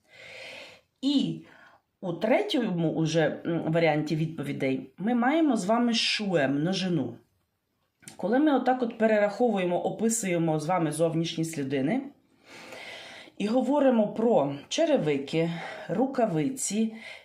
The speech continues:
ті предмети, які йдуть реально в множині, так? Ми не беремо взагалі ніякого артикля. Взагалі. Тобто буде просто schwarze Schuhe. Тобто відповідь А.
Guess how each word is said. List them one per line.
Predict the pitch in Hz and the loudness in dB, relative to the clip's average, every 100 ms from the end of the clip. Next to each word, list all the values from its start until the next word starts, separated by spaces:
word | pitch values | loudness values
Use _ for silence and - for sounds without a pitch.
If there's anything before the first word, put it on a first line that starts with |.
| _ | _
ті | - 262 | -8 -4
предмети, | 226 180 208 220 202 | -2 0 2 0 0
які | 185 - | -4 -2
йдуть | 214 165 160 | -2 -2 -2
реально | - 180 180 190 175 | 0 2 4 2 0
в | 151 | 0
множині, | 170 165 147 156 139 135 330 - | 0 0 0 0 0 0 -2 -4
так? | 247 320 - - _ _ - - - | -6 -6 -10 -20 _ _ -20 -20 -4
Ми | 202 | 0
не | 226 247 | 2 4
беремо | 233 220 220 | 4 4 2
взагалі | 175 160 185 185 226 | 0 -2 -2 2 2
ніякого | 214 165 175 175 165 | 4 2 0 -2 -2
артикля. | 175 170 185 214 151 131 - - _ _ _ _ - | -2 -2 -4 -4 -2 -2 -4 -14 _ _ _ _ -14
Взагалі. | 151 180 180 185 170 131 | -4 -2 0 -2 -2 -6
Тобто | 156 151 165 | -8 -6 -2
буде | 170 170 | -2 -2
просто | 175 220 - 302 302 - - | 0 -2 0 -4 -4 -12 -12
schwarze | - 143 170 170 - 185 180 | -6 -2 -2 -4 -6 -8 -8
Schuhe. | - - - 151 147 147 180 _ _ _ _ _ _ _ _ - - - - _ _ - | -10 -8 -6 -4 -4 -6 -10 _ _ _ _ _ _ _ _ -20 -20 -18 -20 _ _ -10
Тобто | 170 180 165 | -8 -4 -4
відповідь | 170 - 254 277 - - - | -4 -4 -2 -2 -4 -12 -4
А. | 131 | -4